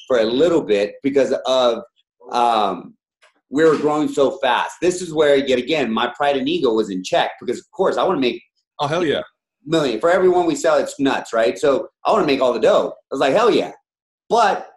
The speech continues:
Speaker 1: I knew strategically it would fail us. We would collapse within a year because we don't have all our tools and systems in line. But
Speaker 2: Gotcha.
Speaker 1: A T L's next, Dallas is next. Uh, we're, we can sell anywhere in the United States, and then we're finally working on our very first international deals:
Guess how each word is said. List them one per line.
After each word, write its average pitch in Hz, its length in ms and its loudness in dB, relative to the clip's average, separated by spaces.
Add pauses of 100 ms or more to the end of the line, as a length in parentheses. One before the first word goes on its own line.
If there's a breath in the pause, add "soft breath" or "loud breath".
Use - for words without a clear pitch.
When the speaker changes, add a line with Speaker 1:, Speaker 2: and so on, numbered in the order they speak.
(100)
Speaker 1:
I 131 80 -6
knew 190 200 -2
strategically 160 680 -6
it 147 80 2
would - 180 -2
fail 165 220 2
us. 123 140 -2
We 135 120 -2
would 131 180 -8
collapse 127 460 -8
within 110 240 -6
a 104 40 -6
year 101 380 -8
because 107 220 -12
we 120 100 -8
don't 127 220 -2
have 127 160 -4
all 113 180 -2
our 104 160 -4
tools - 240 -14
and 101 80 -14
systems 101 440 -14
in 90 80 -8
line. 90 120 -8 (520)
But 104 80 -8
Speaker 2:
Gotcha. 151 180 -2
Speaker 1:
A - 20 -10
T - 180 -14
L's 160 220 0
next, 156 460 -6
Dallas 147 400 0
is 135 140 -10
next. 147 480 -8 (240)
Uh, 127 280 -2
we're, 170 440 0
we 151 160 -2
can 202 120 -4
sell 170 360 0
anywhere 170 420 -2
in 151 100 -2
the 139 80 -2
United 135 400 -2
States, 143 440 -4
and 123 100 -6
then 123 140 -2
we're 117 180 -2
finally 160 300 -4
working 143 320 -2
on 123 160 -2
our 110 100 -8
very 139 260 -2
first 143 280 -4
international 127 580 -6
deals: 117 340 -2